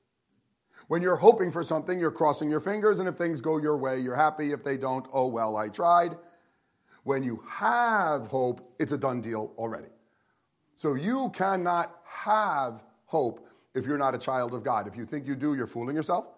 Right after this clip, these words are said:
If you think you have hope in your bank account, you have hope in your health,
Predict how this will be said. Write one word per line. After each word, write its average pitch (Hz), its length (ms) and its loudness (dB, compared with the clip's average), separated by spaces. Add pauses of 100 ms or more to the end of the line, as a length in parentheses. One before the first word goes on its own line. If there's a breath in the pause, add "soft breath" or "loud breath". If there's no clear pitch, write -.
(440 soft breath)
If 120 100 -6
you 123 80 -2
think 131 160 -2
you 131 140 0
have 131 320 4
hope 139 260 -2
in 131 80 -2
your 135 80 0
bank 160 240 2
account, 165 320 -2
you 135 140 -4
have 139 240 4
hope 143 260 2
in 139 80 -2
your 123 140 -2
health, 165 340 2